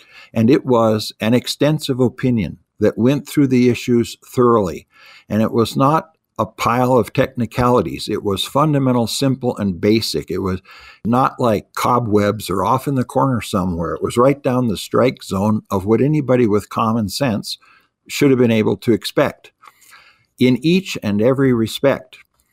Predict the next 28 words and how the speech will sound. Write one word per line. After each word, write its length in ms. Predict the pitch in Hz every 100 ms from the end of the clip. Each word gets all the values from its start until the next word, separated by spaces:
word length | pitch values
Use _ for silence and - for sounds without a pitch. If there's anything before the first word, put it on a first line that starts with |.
| _ _ _ _
the 120 | 107
Commission 560 | 107 127 143 156 147 131
concluded 720 | - 117 107 - 139 107 92
that 220 | 98 90
the 140 | 98 104
actions 580 | 117 127 - 131 117 101
of 100 | 95
the 60 |
leadership 680 | 95 123 131 104 123 120 107
of 200 | 104 -
Concordia 580 | 98 90 120 123 110 95
University, 600 | 104 107 98 - 87 87
Texas, 640 | - 113 - - 85 - _ _ _ _ _
were 260 | 104 113 120
in 240 | 120 110 110
clear, 600 | - 147 156 160 170 - 98
basic, 520 | 120 135 139 151 -
and 160 | 113 104
serious 680 | - - 131 131 131 127 -
violation 840 | 101 101 95 98 110 110 123 113
of 120 | 95
the 60 | 110
Constitution 800 | - 104 98 - - 92 - 98
and 100 | 87
bylaws 540 | 85 85 82 78 -
of 80 | 78
the 100 | 87
Synod. 360 | - 139 73